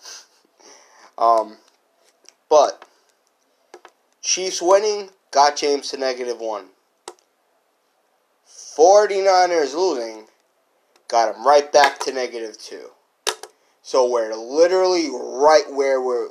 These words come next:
we started. And I, you know, picked the Jacksonville Jaguars. And very true story. As soon as the Jaguars got twenty-one points,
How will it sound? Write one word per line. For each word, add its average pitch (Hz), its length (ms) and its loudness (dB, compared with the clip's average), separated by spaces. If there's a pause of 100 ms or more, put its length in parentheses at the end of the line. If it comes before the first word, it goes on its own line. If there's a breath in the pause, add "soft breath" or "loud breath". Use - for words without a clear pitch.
we 113 220 -20
started. - 500 -14 (1040)
And 113 600 -10 (280)
I, 123 360 6
you 120 160 -4
know, 113 400 -4 (560)
picked 120 180 -8
the 117 80 -20
Jacksonville 113 420 -4
Jaguars. 123 640 -2 (600)
And 120 580 -2 (840)
very 190 240 4
true 190 260 -4
story. 117 520 0 (1700)
As 110 180 -10
soon 165 220 -10
as 190 140 -4
the 175 120 -14
Jaguars 107 1040 -2 (220)
got 104 240 -10 (540)
twenty-one 147 540 0
points, - 720 -10